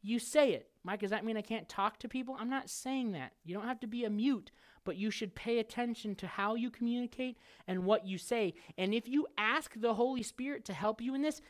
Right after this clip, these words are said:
he'll do it. He'll convict you. I believe he's already started in all of your, in all of our lives. I know that he's done for me at least.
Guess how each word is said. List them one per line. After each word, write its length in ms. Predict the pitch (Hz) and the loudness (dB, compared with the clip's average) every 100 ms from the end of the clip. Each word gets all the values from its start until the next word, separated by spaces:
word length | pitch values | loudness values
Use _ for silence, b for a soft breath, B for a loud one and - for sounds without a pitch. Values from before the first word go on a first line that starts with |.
| B | B
he'll 180 | 214 180 | 2 2
do 300 | 156 247 226 | 2 2 2
it. 120 | - _ _ _ - | -2 _ _ _ -2
He'll 120 | 214 | -2
convict 480 | - 233 220 320 156 | 0 -2 0 -2 2
you. 80 | |
I 100 | 156 | 2
believe 260 | 214 269 254 | 2 0 -2
he's 160 | 233 233 | 0 2
already 240 | 226 208 | 2 0
started 420 | - 240 269 240 | 0 2 2 0
in 80 | 190 | -2
all 160 | 185 185 | -2 -2
of 80 | |
your, 80 | 180 - | -4 -4
in 80 | 196 | -2
all 160 | 214 | 0
of 80 | 190 | 4
our 120 | 175 | 2
lives. 460 | 175 294 226 135 - B B | 4 2 0 -4 -10 B B
I 80 | 180 | 2
know 140 | 196 226 | 4 6
that 120 | 214 | 4
he's 140 | 220 | 2
done 220 | 180 233 | 2 2
for 160 | 220 196 | 2 0
me 180 | 214 302 | 2 2
at 100 | 165 | 2
least. 400 | 202 240 - | -2 -6 -10